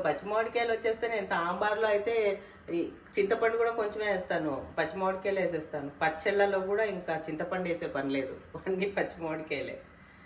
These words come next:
సాంబార్లో, చేపల పులుసులో, ఇంకా రకరకాల పచ్చళ్ళు, ఇంకా ఆమ్కా పన్నా, ఇంకా షర్బత్లు కూడా మామిడికాయతోటే, పచ్చి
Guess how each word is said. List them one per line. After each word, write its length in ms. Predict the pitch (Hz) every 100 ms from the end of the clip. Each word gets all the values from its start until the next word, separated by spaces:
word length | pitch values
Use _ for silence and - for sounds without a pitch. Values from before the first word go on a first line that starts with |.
| - - -
సాంబార్లో, 760 | 156 156 156 151 147 143 143 139 139 139 -
చేపల 360 | 185 190 202 202
పులుసులో, 600 | 185 180 - 175 175 170 170 170 175 - - - - - -
ఇంకా 180 | 190 220
రకరకాల 560 | 214 185 185 180 165 160 160
పచ్చళ్ళు, 560 | 151 - 202 190 185 180 180 180
ఇంకా 180 | 185 202 -
ఆమ్కా 440 | 165 185 202 208 196 196
పన్నా, 340 | 180 180 180 180 180 - - - - - -
ఇంకా 140 | 180 190
షర్బత్లు 540 | 185 156 185 226 - 240
కూడా 240 | 233 247 247
మామిడికాయతోటే, 680 | 220 208 202 196 190 175 147 -
పచ్చి 200 | 170 220